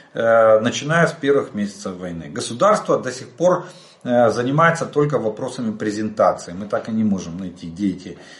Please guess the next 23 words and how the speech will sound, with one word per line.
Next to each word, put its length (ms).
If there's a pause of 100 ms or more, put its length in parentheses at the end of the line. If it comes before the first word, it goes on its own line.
(140)
э, 60
узнать, 480
точнее, 340
у 100
нашего 280
правительства, 680
где 220
же 120
эти 120
сорок 380
миллиардов, 540
кто 180
их 160
осваивает 640
и 20
где 240
же 100
эти 300 (320)
миллион 480
дронов, 440
которые 380
должны 380
выдать 400